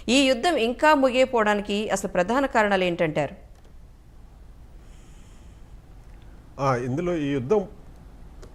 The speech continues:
Speaker 2: ముగియడానికి కారణాలు వెతుక్కుంటే, ఈ యుద్ధం ఎందుకు జరిగిందనేది ఒకసారి మనం విశ్లేషించుకోవాలి.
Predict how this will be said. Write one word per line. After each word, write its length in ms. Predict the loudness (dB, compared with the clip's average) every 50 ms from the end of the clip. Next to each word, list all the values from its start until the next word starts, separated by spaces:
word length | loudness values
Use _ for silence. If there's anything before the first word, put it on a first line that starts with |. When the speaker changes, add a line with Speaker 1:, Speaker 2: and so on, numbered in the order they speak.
| -20 -16 -10 -8
Speaker 2:
ముగియడానికి 840 | -8 -8 -8 -8 -8 -4 2 4 4 6 8 8 8 8 6 4
కారణాలు 460 | 4 6 6 6 6 6 6 6 6 6
వెతుక్కుంటే, 800 | 4 2 0 -2 0 2 2 2 2 0 0 0 0 0 -2 -4 -8 -14 -18 -20 -20 -20 -20 -14 0 4
ఈ 100 | 6 8
యుద్ధం 420 | 8 8 8 10 8 8 10 8 8
ఎందుకు 360 | 6 6 8 8 6 4 4
జరిగిందనేది 800 | 4 6 6 6 8 8 6 6 6 8 6 6 6 6 4 2
ఒకసారి 360 | 0 0 0 2 2 2 2
మనం 380 | 2 2 2 2 2 2 2 0
విశ్లేషించుకోవాలి. 960 | 0 0 2 2 2 2 2 0 -2 -2 -4 -4 -4 -2 -2 -4 -4 -6